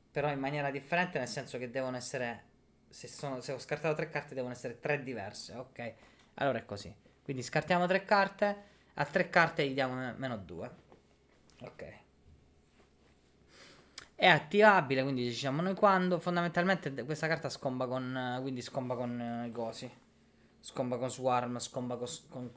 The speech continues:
eh, con la tizia che è uscita, l-, quel drop a uno che è uscito sto mese. Questa potrebbe essere una carta inter-, molto interessante.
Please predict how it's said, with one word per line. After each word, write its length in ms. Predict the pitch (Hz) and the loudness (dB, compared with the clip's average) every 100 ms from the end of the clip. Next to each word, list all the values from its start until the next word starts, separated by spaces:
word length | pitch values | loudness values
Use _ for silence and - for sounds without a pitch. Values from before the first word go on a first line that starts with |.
| - | -16
eh, 200 | 127 123 | -14 -12
con 340 | 123 123 123 120 | -10 -8 -6 -6
la 120 | 120 | -6
tizia 260 | 127 120 131 | -6 -8 -8
che 80 | 120 | -8
è 20 | |
uscita, 260 | - 123 | -8 -6
l-, 200 | 120 120 | -6 -6
quel 140 | 117 120 | -8 -8
drop 220 | 117 - | -8 -6
a 40 | |
uno 140 | 123 120 | -4 -4
che 60 | |
è 20 | 117 | -6
uscito 260 | - 113 | -8 -10
sto 200 | 113 120 | -8 -6
mese. 440 | 117 113 110 117 117 - - - - - - _ _ _ _ _ _ _ _ _ _ _ _ | -6 -6 -8 -10 -12 -20 -20 -20 -20 -20 -20 _ _ _ _ _ _ _ _ _ _ _ _
Questa 260 | - 233 294 | -12 -6 0
potrebbe 240 | 165 110 | 0 0
essere 180 | 113 120 | -4 -4
una 80 | 110 | -4
carta 180 | 120 135 | -4 -6
inter-, 280 | 120 131 127 | -8 -6 -4
molto 260 | 147 147 | -4 -4
interessante. 840 | 139 120 113 - - 87 95 - | -8 -6 -8 -10 -12 -12 -14 -18